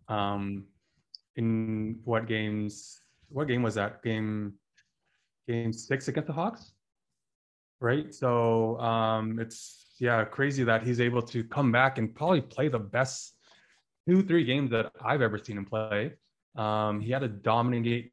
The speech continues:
game, um, game two where he scored twenty points in the third quarter, I believe. That's probably the best stretch of basketball I've ever seen him play,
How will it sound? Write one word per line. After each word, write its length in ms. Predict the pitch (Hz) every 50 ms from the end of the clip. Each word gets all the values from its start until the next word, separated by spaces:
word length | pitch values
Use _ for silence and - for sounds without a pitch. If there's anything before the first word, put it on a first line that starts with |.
| - - - 131
game, 420 | 117 120 120 117 117 113 113 - - _ _ _ _ _ _ _ _ _ -
um, 320 | 120 113 110 110 110 113
game 200 | 120 123 120 120
two 220 | 117 - - 131 123
where 140 | 120 117 113
he 100 | 113 117
scored 540 | 113 - - - 131 123 123 120 117 120 -
twenty 340 | - - 127 127 131 135 135
points 440 | 135 - - 127 127 135 135 - 135
in 60 | 123
the 80 | 113
third 500 | 110 - 123 127 127 127 123 123 - - -
quarter, 220 | - 139 135 143
I 60 | 143
believe. 240 | 147 165 170 185 151
That's 160 | 143 165 156
probably 160 | - 220 247 247
the 60 | 180
best 420 | 135 110 - 123 143 143 - -
stretch 260 | - 139 139 131 -
of 80 | 127 110
basketball 380 | 107 107 113 117 - 120 110 107
I've 100 | 110 113
ever 100 | 113 107
seen 200 | - - 120 113
him 100 | 104 104
play, 320 | - 117 107 101 98